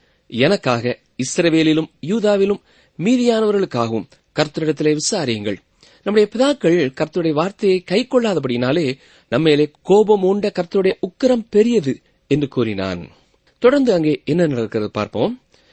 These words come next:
இரண்டு நாளாமும் முப்பத்தி நாலாம் அதிகாரம் இருபத்தி இரண்டு, இருபத்தி மூன்றாம் வசனங்கள். அப்பொழுது இல்க்கியாவும்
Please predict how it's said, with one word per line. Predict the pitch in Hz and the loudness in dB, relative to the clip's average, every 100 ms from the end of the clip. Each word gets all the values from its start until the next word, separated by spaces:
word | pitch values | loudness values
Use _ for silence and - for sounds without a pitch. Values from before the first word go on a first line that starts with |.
| _ - | _ -2
இரண்டு | 175 233 | 0 2
நாளாமும் | 170 123 113 143 131 - | 2 0 0 -2 -4 -6
முப்பத்தி | 120 131 127 | -8 -6 -2
நாலாம் | 127 151 139 | 0 2 0
அதிகாரம் | 107 107 113 160 _ _ - | -2 -4 -6 -8 _ _ -6
இருபத்தி | 165 180 175 185 | -2 0 0 0
இரண்டு, | 214 247 254 - | 2 2 0 -2
இருபத்தி | 123 123 127 | -2 -2 -2
மூன்றாம் | 139 139 113 | -2 0 0
வசனங்கள். | 107 98 98 95 82 - _ _ _ _ _ _ | -2 -6 -4 -4 -6 -14 _ _ _ _ _ _
அப்பொழுது | - - 330 233 160 175 - - | -8 -2 0 2 4 4 2 -2
இல்க்கியாவும் | 190 220 202 143 127 | -2 -2 0 2 2